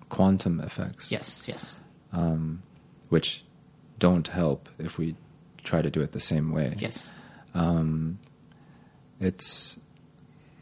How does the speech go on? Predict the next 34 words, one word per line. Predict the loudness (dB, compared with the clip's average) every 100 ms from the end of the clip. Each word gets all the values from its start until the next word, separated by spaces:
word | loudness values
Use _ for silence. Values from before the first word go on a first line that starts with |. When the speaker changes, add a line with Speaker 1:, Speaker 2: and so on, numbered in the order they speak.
| 0
Speaker 1:
we | 8 10
will | 12 10
have | 8 6 4
to | 6 8 8
redefine | 8 8 8 6 4 4 6 2 -4 -8 -12 0
Moore's | 2 4 2 0
law | -2 -2 -4
Speaker 2:
Yes. | -6 -4
Speaker 1:
at | -2 0
some | 0 0
point. | -2 -4 -6
Speaker 2:
Yes. | -8 -8 -10 -16 0
Speaker 1:
I | 4
think | 8 8 10
Moore's | 10 10 8
law | 8 8 8
is | 4 2
stable, | 4 4 8 10 8 6 -2 -8 -6
Speaker 2:
Mm-hmm. | -4 -4 -6 -10 -2
Speaker 1:
but | 2 2 0
it | 2 2
ha-, | 2 -2 -2 8
has | 8 8
to | 4 6
be | 8 10 8
defined | 6 2 4 6 6 6 4 0 -8 -20 -12
correctly. | 0 2 2 0 -6 -6 -4
Speaker 2:
Right. | -4 -4 -4
Speaker 1:
And | 4 4 6
up | 6 6
until | 4 6
a | 8
certain | 8 6
point, | 8 6